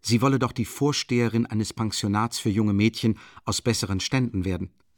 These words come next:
Eines Pensionats für junge Mädchen? <laughs> Was weit herkommt, hat gut Lügen, sagt das Sprichwort, rief Katharina Iwanowna aus, aber nach dem Lachen überfiel sie ein starker Husten.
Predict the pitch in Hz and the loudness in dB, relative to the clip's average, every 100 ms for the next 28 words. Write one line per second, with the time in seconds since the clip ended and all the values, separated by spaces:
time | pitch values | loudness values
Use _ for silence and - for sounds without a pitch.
0 | _ _ - 226 185 - - 165 175 - | _ _ 0 4 4 2 -2 -2 -2 -2
1 | 107 185 202 214 - 269 233 226 - 339 | 0 2 0 0 0 0 0 -2 -2 -2
2 | - 349 - - 453 - 466 - - - | -2 -2 -4 0 -2 0 -2 -2 -10 -12
3 | _ _ _ _ - 494 - 370 - _ | _ _ _ _ 0 0 0 -10 -10 _
4 | 381 - _ _ - - - - _ - | -2 -2 _ _ -20 -20 -20 -20 _ -2
5 | 202 190 196 208 - 262 262 247 240 - | 0 4 6 6 4 0 2 4 2 0
6 | - _ _ _ 220 208 - 214 208 277 | -12 _ _ _ 0 0 2 2 6 8
7 | 311 220 135 _ _ _ - 196 165 175 | 8 8 0 _ _ _ -2 0 0 0
8 | - - 165 175 165 - _ _ _ _ | -2 0 0 2 0 0 _ _ _ _
9 | _ _ - 98 123 110 104 95 113 123 | _ _ -4 -2 -2 -4 -4 0 2 2
10 | 110 98 110 107 104 98 113 131 - - | 0 0 2 2 2 0 0 0 -4 -14
11 | - - - 110 131 156 123 98 117 120 | -20 -8 0 2 2 2 0 2 0 0
12 | 131 - _ - 107 98 - 120 117 101 | -2 -4 _ -4 -2 -2 -2 -2 0 -2
13 | - 117 - 98 85 113 90 98 - | -2 -4 -4 -6 -4 -4 -4 -4 -6